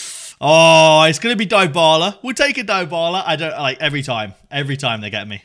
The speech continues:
Every time. I don't know how much Dybala sells for. I think he's a good amount, though. Eighty-eight rated. That's decent. That's a good start. We've got our first walkout of the video.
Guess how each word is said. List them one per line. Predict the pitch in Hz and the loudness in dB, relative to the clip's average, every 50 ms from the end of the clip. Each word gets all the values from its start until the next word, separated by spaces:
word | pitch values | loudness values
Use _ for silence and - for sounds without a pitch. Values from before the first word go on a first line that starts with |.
| _ _ | _ _
Every | - 139 131 135 127 | -8 -6 -6 -6 -6
time. | - 123 110 107 - | -6 -6 -8 -6 -6
I | 117 143 | -6 -4
don't | 202 220 | -4 -4
know | 208 202 | -4 -4
how | 190 202 202 | -4 -4 -4
much | 196 190 | -6 -6
Dybala | - 156 139 160 156 139 131 | -8 -6 -6 -4 -4 -6 -6
sells | - 123 139 147 143 | -6 -6 -8 -8 -8
for. | - 165 170 185 214 208 _ _ _ _ _ - | -10 -10 -10 -10 -12 -14 _ _ _ _ _ -12
I | 143 | -12
think | 139 - 294 302 | -10 -10 -10 -8
he's | - 226 196 156 | -8 -8 -8 -8
a | |
good | 120 147 147 | -8 -6 -6
amount, | 147 127 135 139 127 101 101 | -6 -4 -4 -4 -6 -8 -10
though. | 95 104 131 147 - _ | -12 -12 -14 -14 -14 _
Eighty-eight | - 180 208 196 - 208 185 131 | -6 -4 -4 -4 -2 -4 -4 -4
rated. | 123 131 143 143 135 117 107 | -4 -6 -6 -6 -8 -10 -10
That's | 131 147 139 | -12 -12 -10
decent. | - 147 175 190 - - 113 104 117 | -8 -6 -6 -6 -6 -8 -10 -10 -10
That's | 139 147 135 | -10 -8 -8
a | 147 123 | -8 -8
good | 117 165 170 | -8 -8 -10
start. | - - - 151 139 131 147 | -8 -6 -4 -4 -4 -4 -4
We've | 160 147 | -4 -4
got | 170 151 - - _ _ _ _ - | -4 -4 -4 -6 _ _ _ _ -8
our | 147 143 143 | -6 -6 -6
first | 139 - - 180 175 170 165 - | -6 -2 0 2 2 2 2 -2
walkout | 151 151 170 175 156 - 180 170 147 131 | -4 -4 -2 -4 -2 -2 -2 -2 -2 -2
of | 120 | -6
the | 123 | -8
video. | 117 139 175 151 117 101 110 139 170 | -8 -6 -6 -6 -6 -6 -8 -10 -10